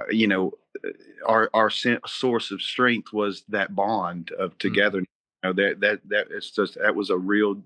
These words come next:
Speaker 1: um, connection that the siblings had together.
Speaker 2: Right.
Speaker 1: And <clears throat> so the, the, there was a gentleman who called me. His name's, uh, Brian Hudson,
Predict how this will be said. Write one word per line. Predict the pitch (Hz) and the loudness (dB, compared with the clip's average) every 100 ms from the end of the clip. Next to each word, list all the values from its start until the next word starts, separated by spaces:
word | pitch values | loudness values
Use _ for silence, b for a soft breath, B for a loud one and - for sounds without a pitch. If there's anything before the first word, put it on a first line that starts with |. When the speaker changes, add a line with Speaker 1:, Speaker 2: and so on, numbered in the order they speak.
| _ B B B B B | _ B B B B B
Speaker 1:
um, | 98 92 92 90 87 85 - _ _ _ - _ _ - | -2 0 -2 -4 -4 -6 -8 _ _ _ -20 _ _ -2
connection | 107 101 117 - - 98 92 90 _ _ - | 2 4 4 2 0 0 -2 -4 _ _ -14
that | 101 101 92 | -4 -4 -2
the | 98 | -6
siblings | - 127 127 98 90 | 0 0 0 -2 -4
had | - 95 85 | -6 -6 -4
together. | 90 90 87 85 _ B B - | -2 0 -2 -4 _ B B -8
Speaker 2:
Right. | 104 95 117 107 _ _ _ _ _ _ - | -4 -2 0 0 _ _ _ _ _ _ -2
Speaker 1:
And | 160 135 110 | 2 4 2
<clears throat> | |
so | - 127 113 104 | 2 2 2 4
the, | 110 104 98 - _ _ 78 | 4 4 0 -8 _ _ -8
the, | 110 110 104 | -2 -2 -4
there | - 123 | 0 0
was | 110 | 2
a | 107 | -2
gentleman | 107 156 170 135 | 0 0 2 0
who | 117 | -2
called | 120 - 113 113 | -4 -2 -2 -2
me. | - 85 _ b b b b | -6 -12 _ b b b b
His | 117 113 | 0 4
name's, | 117 113 107 98 - - - | 4 4 0 -4 -10 -14 -6
uh, | 113 101 98 | -2 -2 -2
Brian | 107 110 120 | 2 4 4
Hudson, | 123 117 101 - 110 | 2 0 -2 -2 -2